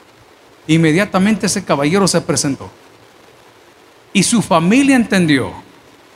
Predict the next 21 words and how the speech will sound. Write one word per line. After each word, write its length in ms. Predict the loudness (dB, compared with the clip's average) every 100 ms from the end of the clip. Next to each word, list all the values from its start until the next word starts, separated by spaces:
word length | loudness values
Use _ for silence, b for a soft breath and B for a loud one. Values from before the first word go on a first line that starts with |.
| -20 -20 -20 -20 -20 -4
que 80 | -4
aquel 300 | -2 0 2
amigo 380 | 2 2 2 0
que 100 | 0
los 180 | 0 0
visitaba, 720 | -2 -4 -4 -2 -2 -4 -12 -20 -20 -20 -20 -20 -20 -20 -20 -20 -20 -4
que 80 | -4
aquel 280 | 0 -2 0
que 100 | 2
le 80 | 2
habían 340 | 2 2 2
enjugado 520 | -4 -6 0 2 2
los 180 | 2 0
pies 300 | 0 0 2
con 140 | 0 -2
sus 220 | -2 -4
cabellos 540 | -2 0 0 2 0 0
y 40 |
con 140 | 0
los 120 | 0 0
perfumes, 440 | -2 2 2